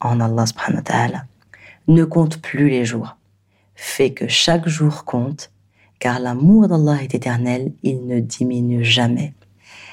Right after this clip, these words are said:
Quelques conseils, des habitudes simples à mettre en place dans votre vie pour éviter la fatigue mentale. Un, manger sainement.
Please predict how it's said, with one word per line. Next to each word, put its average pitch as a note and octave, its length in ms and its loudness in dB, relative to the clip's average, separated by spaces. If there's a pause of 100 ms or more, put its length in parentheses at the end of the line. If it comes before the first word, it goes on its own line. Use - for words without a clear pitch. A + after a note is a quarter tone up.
(280)
Quelques C#3+ 300 0
conseils, D3+ 580 2 (420)
des B2+ 340 0
habitudes A#2 360 -4
simples - 600 2 (300)
à C3+ 80 0
mettre B2 280 -4
en A#2+ 60 0
place A#2+ 220 0
dans A#2+ 100 0
votre A2+ 300 -2
vie D3 400 2 (100)
pour A#2+ 240 -2 (140)
éviter D#3+ 560 4
la A#2+ 100 -2
fatigue - 380 -6
mentale. B2+ 500 0 (640)
Un, C#3 300 0 (200)
manger C3+ 460 -2
sainement. B2 600 -2